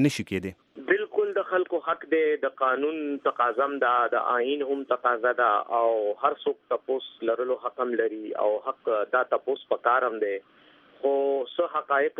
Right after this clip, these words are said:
Speaker 2: داسې دي چې د هغې نه موږ انکار نشو کولی. که زه په وزیرستان کې ناست یم، هم زما د هغې،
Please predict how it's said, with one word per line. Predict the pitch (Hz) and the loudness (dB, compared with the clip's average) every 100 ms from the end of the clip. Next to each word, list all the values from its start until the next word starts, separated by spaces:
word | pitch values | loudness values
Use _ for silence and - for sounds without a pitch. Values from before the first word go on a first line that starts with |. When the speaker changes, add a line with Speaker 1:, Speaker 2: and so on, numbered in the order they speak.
| 143 | -2
Speaker 2:
داسې | 143 - 139 | -2 -4 -6
دي | 151 147 | -4 -2
چې | 139 | 0
د | 127 104 | 0 0
هغې | 120 135 143 139 | 0 0 0 -2
نه | 123 | -2
موږ | 135 135 - 110 | 0 0 -2 -6
انکار | 110 127 131 127 | -4 0 0 0
نشو | 143 143 - | -4 -4 -2
کولی. | 131 117 113 - - - - - | -2 0 -4 -6 -20 -20 -12 -4
که | 117 | -2
زه | 143 147 | -2 -2
په | 143 | -2
وزیرستان | 131 131 127 - 147 147 | -2 -4 -4 -2 -2 0
کې | 147 139 | -2 -2
ناست | 139 - | -2 -2
یم، | 139 127 | -2 -2
هم | 135 147 139 - - 123 | -2 -6 -8 -12 -4 -2
زما | 127 131 127 | 0 0 2
د | 90 | 2
هغې، | 131 127 | 2 2